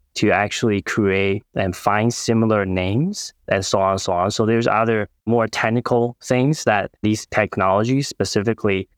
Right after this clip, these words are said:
N L P, natural language processing, and large language models can help.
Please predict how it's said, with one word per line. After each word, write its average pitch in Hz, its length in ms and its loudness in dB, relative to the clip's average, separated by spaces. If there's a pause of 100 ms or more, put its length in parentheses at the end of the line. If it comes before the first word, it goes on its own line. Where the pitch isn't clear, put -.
N 113 120 2
L 101 180 2
P, 113 340 0 (100)
natural 107 300 2
language 98 360 -2
processing, 101 640 -2
and 90 160 0
large 98 260 0
language 101 340 -2
models 98 380 0
can 90 180 -4
help. - 340 -2